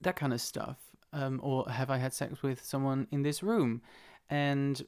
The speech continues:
when people would drink, you would just get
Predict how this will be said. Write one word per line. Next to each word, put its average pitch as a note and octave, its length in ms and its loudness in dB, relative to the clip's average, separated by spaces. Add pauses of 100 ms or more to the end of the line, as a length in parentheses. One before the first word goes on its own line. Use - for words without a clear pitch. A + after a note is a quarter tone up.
(180)
when C#3+ 280 0
people E3+ 320 -2
would C#3+ 180 -4
drink, B2+ 640 0 (400)
you C3+ 140 -2
would C#3 120 2
just C#3+ 180 0
get - 220 -2